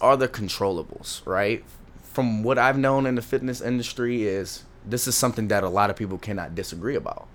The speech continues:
right? If you control these things, you can say, you could put any human being in that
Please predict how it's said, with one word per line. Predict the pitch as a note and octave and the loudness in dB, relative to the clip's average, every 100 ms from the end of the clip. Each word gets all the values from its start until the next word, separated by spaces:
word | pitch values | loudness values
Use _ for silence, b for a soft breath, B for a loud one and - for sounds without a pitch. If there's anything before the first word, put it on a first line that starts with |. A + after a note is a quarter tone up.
| - | -8
right? | F2+ G#2+ - | -2 0 -2
If | - | -4
you | D3 | -4
control | E3 B2+ - C#3 C#3 | -2 -2 2 4 4
these | A2 B2 C#3+ | 4 2 2
things, | - C#3+ D#3+ - B B B B B | 0 -2 -2 -4 B B B B B
you | - D3+ | -4 0
can | E3 | 2
say, | B2+ - C3+ | 4 4 4
you | B2+ C#3+ | 4 2
could | - | 0
put | - C3+ - | 0 -2 0
any | C#3+ D#3+ | 2 2
human | C#3+ D#3 C#3+ | 2 2 2
being | A#2+ C#3 C#3 B2+ | 2 2 2 2
in | A2 G#2+ | 0 2
that | A2+ A#2 G#2 | 4 4 2